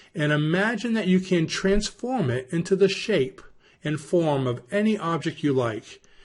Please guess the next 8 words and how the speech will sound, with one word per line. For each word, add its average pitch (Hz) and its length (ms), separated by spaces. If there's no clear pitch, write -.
It 190 140
can 233 120
be 240 160
anything. 214 380
However, 185 440
for 196 200
this 269 320
exercise, 214 800